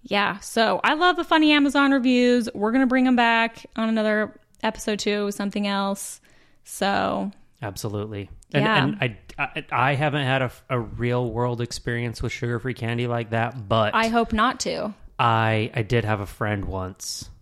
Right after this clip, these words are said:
Speaker 1: Oh, really?
Speaker 2: Um, Nate, if you remember Nate.
Speaker 1: Yeah.
Speaker 2: Um, he was preparing for a bodybuilding show
Speaker 1: Oh, no.
Speaker 2: and, um, needed that sugar fix. He's, you know, handful of weeks out, whatever, cutting,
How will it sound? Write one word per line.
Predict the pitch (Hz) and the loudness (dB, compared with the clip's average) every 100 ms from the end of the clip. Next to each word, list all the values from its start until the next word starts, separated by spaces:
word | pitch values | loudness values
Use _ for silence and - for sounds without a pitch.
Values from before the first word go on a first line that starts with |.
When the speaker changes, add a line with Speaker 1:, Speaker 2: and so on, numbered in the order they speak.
| - | -14
Speaker 1:
Oh, | 202 | -10
really? | 190 196 | -10 -6
Speaker 2:
Um, | 104 101 98 95 | -2 -2 -2 -6
Nate, | 107 113 107 110 - - - | -2 0 -2 -4 -10 -14 -12
if | - | -8
you | 104 | -6
remember | 101 101 98 | -4 -4 -6
Nate. | 98 98 - - - _ | -6 -8 -10 -16 -18 _
Speaker 1:
Yeah. | 208 190 196 196 - - _ 113 | -10 -8 -10 -12 -20 -20 _ -2
Speaker 2:
Um, | 107 104 101 98 | 0 2 0 0
he | 120 | 0
was | 110 107 95 | 2 0 -2
preparing | - 120 - 110 104 101 | -2 -2 0 0 0 -4
for | - 110 | -4 -4
a | 90 | -2
bodybuilding | 95 95 107 110 110 113 113 | -2 -2 0 0 0 -2 -2
show | - 113 113 113 - | 0 0 0 -4 -6
Speaker 1:
Oh, | |
no. | 107 | -2
Speaker 2:
and, | 101 98 98 - - | -2 -2 -6 -10 -8
um, | 104 101 98 101 - | -4 -2 -2 -6 -6
needed | 110 101 98 104 92 | -4 -2 -2 -4 -2
that | 101 98 - _ _ - | -2 -2 -8 _ _ -8
sugar | - 117 104 107 104 | -4 -2 0 0 -2
fix. | - - 113 107 - - - - _ - | -4 -6 -2 -2 -4 -12 -12 -14 _ -14
He's, | 110 - | -14 -10
you | 117 | -10
know, | 92 90 | -8 -8
handful | 110 104 95 98 | -4 -4 -4 -6
of | 98 | -6
weeks | 98 - 104 | -6 -6 -6
out, | 98 107 | -6 -6
whatever, | 98 92 95 95 | -8 -8 -8 -10
cutting, | - 107 110 101 | -8 -8 -6 -8